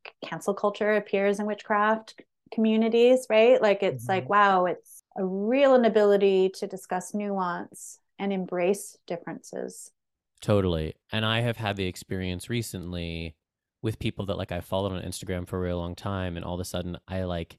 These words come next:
Speaker 3: have started to see, like, their transphobia or their homophobia. And I'm like, "Oh, you've just been assuming a pose."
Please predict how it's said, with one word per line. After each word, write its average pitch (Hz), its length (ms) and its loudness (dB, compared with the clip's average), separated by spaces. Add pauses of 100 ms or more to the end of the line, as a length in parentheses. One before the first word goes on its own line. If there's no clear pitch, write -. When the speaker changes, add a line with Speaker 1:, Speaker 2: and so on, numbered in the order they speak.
(100)
Speaker 3:
have 92 240 -6
started 98 360 -6
to 95 80 -8
see, 92 200 -8
like, 87 220 -8
their 90 160 -4
transphobia 82 1000 -6
or 92 100 -4
their 90 120 -4
homophobia. 90 680 -6
And 90 100 -8
I'm 90 80 -8
like, 92 240 -8
"Oh, 117 160 2
you've 131 240 -2
just - 260 -8
been 113 140 -2
assuming 101 440 -4
a 73 60 -6
pose." - 720 -4